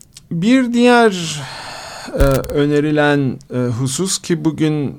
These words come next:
e, biraz onun üzerinde daha ayrıntılı duralım, e, ve önümüzdeki programda diğer maddeleri de geçer-, geçeriz. E, evrensel,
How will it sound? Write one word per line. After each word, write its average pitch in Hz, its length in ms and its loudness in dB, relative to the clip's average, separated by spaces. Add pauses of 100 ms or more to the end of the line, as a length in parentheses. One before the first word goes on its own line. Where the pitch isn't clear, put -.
e, 127 220 0
biraz 131 240 2
onun 139 140 2
üzerinde 120 680 2
daha 120 120 -2
ayrıntılı 120 540 0
duralım, 135 580 6 (100)
e, - 40 -8 (340)
ve 120 160 0
önümüzdeki 117 540 -4
programda 113 760 -2
diğer 113 320 0
maddeleri 110 540 -2
de 107 100 -2
geçer-, 104 480 -6
geçeriz. 120 880 -4 (100)
E, 117 440 0 (840)
evrensel, 147 840 4